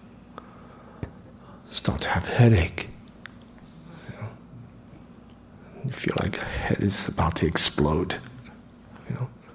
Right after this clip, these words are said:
All of that is the wrong way to practice. <laughs> You know? These side effects without guidance. You know? So a seasoned practitioner know how to navigate,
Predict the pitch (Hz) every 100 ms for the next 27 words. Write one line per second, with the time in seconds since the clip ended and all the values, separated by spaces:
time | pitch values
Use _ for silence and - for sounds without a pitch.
0 | - - - - - - 139 120 110 107
1 | 107 - 101 113 135 143 143 127 120 -
2 | - - - - - - 240 - - -
3 | - 202 170 127 - - - - - -
4 | - - - 127 123 - - - - -
5 | - - - - 147 135 - 85 - 90
6 | 90 104 104 101 101 90 - - - -
7 | - - - - 104 - - - - -
8 | - - - - - - - - - 147
9 | 147 120 110 101 78 - 80 - 67 71
10 | 73 65 67 65 67 65 71 76 -